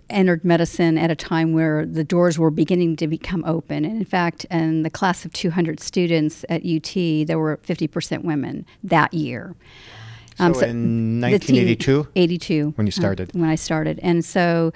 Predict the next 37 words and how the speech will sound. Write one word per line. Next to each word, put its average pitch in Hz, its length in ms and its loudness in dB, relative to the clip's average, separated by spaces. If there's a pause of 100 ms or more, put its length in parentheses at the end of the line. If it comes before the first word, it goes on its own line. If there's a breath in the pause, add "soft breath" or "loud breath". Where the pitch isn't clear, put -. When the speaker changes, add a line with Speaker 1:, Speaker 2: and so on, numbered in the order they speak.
(160 loud breath)
Speaker 1:
so 196 140 2
this 208 240 2
was 269 160 4
unique 180 460 2
because 160 340 -2
this - 220 -6
was, 180 560 0
um, 160 340 -2 (100)
they 175 340 -2
were 160 200 0
opening 190 320 2
the 175 100 0
doors. 147 520 -4 (480 loud breath)
I 185 160 4
had 185 500 2 (220)
in 175 140 4
the 160 60 2
Department 185 440 -2
of 185 60 0
Medicine 170 500 0
two, 214 640 0
in 185 100 4
the 180 160 4
entire 202 300 2
department, 165 420 0
then 175 140 2
there 175 100 2
were 175 140 0
over 170 180 0
two 196 220 -4
hundred 160 320 0
attendings 160 640 -2
in 165 160 0
that 160 140 -2
department 165 480 -2
in 165 180 2
medicine, 160 540 -2